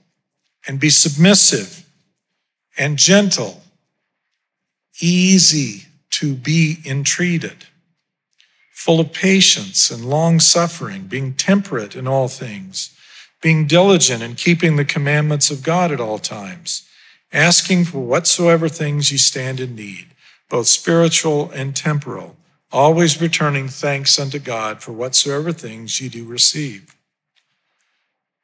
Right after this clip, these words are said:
The greatness of a soul is defined by how easily they are entreated to follow the truth. The greatest of those who have ever lived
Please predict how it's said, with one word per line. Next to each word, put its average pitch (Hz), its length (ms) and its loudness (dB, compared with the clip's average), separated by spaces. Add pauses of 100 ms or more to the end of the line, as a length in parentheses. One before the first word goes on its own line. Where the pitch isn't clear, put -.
(460)
The 165 80 0
greatness 156 1080 2
of 131 140 -6
a 135 40 -4
soul 139 600 2
is 110 160 -2
defined 120 720 -6
by 117 180 -8
how 131 400 -6
easily 160 720 0
they 123 260 -4
are 117 400 -8
entreated 120 800 -2
to 120 120 -14
follow 123 460 -6
the 120 140 -10
truth. 139 640 -4 (1800)
The 143 100 2
greatest 170 600 4
of 139 160 0
those 127 400 2
who 120 140 -2
have 113 140 -2
ever 131 240 0
lived 107 520 -4